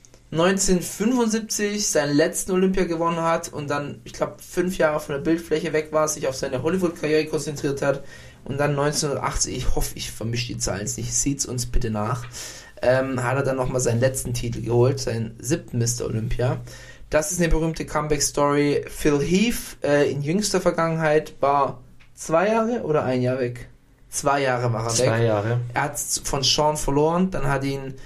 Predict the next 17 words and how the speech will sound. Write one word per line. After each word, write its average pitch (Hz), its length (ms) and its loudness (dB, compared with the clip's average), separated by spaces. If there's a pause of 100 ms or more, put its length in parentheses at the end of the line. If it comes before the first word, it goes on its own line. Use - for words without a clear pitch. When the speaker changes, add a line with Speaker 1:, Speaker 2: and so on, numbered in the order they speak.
(160)
Speaker 1:
hat 127 220 -6
Brandon 131 400 2
Curry 180 380 2
einmal 170 260 2
gewonnen, 156 400 2
hat 127 160 -2
Big 123 160 2
Ramy 147 340 2
einmal 156 240 2
gewonnen, 147 400 0
dann 131 140 0
hat 135 100 -2
er 123 60 -2
sein 123 240 -2
Comeback 151 400 -2
gemacht. 127 360 0 (720)
Ähm, 143 840 0